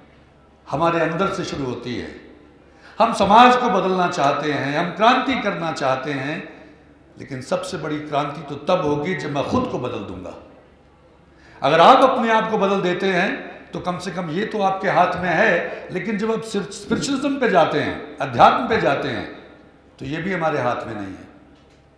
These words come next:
गुरु नानक देव जी या जितने भी पैगंबर आए हैं, उनका कहना है कि "हे हरि, अगर तेरी कृपा ना हो,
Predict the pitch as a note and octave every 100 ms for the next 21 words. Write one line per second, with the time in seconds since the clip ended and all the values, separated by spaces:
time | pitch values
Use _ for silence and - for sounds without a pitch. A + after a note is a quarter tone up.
0 | _ _ _ - D#3 E3 F3 D#3+ E3+ E3+
1 | E3 E3+ - - - F3+ G3 F#3 A3+ A3+
2 | F#3 F3 F3+ F#3 E3 D#3 D3+ C3+ - -
3 | - - - D#3+ D#3+ - D3+ E3+ E3+ E3+
4 | D#3+ F3+ F#3 E3 G#3 G#3 - - - -
5 | - - - _ _ _ _ _ _ _
6 | _ _ _ _ _ _ - D3 E3+ E3+
7 | D#3+ - C#3 E3 G3 F3+ C#3+